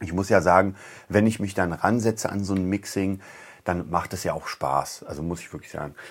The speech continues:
Nur bei diesem Gedanken, also der Gedanke ist immer ein bisschen schwierig, dass ich mir sage, „Ah, jetzt muss ich mixen“, weil mir macht's ja viel mehr Spaß, Sounds auszuprobieren und kreativ zu sein. Aber dafür habe ich ja, deswegen, man muss auch immer gucken,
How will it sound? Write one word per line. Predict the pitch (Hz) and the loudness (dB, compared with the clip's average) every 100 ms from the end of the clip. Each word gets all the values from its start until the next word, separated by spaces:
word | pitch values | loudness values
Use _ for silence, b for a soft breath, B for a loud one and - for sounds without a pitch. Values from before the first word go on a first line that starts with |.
| B | B
Nur | 90 98 98 95 | 2 6 8 8
bei | 95 | 6
diesem | 87 90 92 87 - _ _ _ _ _ - - | 6 0 0 -2 -8 _ _ _ _ _ -20 -8
Gedanken, | 113 101 - 95 101 85 | 0 4 6 4 2 -4
also | 80 | -4
der | 87 | -4
Gedanke | 80 80 85 87 | -2 -2 -4 -4
ist | 80 | -4
immer | 80 | -6
ein | 78 | -6
bisschen | - 87 | -6 -8
schwierig, | - 85 85 | -6 -6 -6
dass | 80 | -8
ich | - | -8
mir | 85 | -6
sage, | 78 78 | -4 -4
„Ah, | 76 78 | -4 -6
jetzt | - | -6
muss | 82 | -10
ich | - | -8
mixen“, | 85 87 - 87 98 - | -6 -6 -4 -4 -4 -6
weil | 85 82 | -4 -2
mir | 85 | 0
macht's | 85 - | -2 -2
ja | 85 | -6
viel | - 87 | -6 -4
mehr | 85 | -4
Spaß, | 85 - 85 85 B B B | -2 2 2 0 B B B
Sounds | - - 92 101 | -10 2 4 4
auszuprobieren | 67 92 - - - 85 | -2 -6 -10 -14 -8 -8
und | 80 | -8
kreativ | - 85 78 87 - | -10 -12 -10 -12 -14
zu | 82 | -12
sein. | 82 | -10
Aber | 92 101 | -2 0
dafür | 92 107 120 107 101 | 2 2 0 -6 -2
habe | 113 107 | -2 -2
ich | 92 | -2
ja, | 87 | -2
deswegen, | 90 85 90 | -2 -6 -6
man | 87 | -6
muss | 98 98 | -6 -6
auch | 90 | -8
immer | 87 | -8
gucken, | 87 85 92 | -10 -8 -8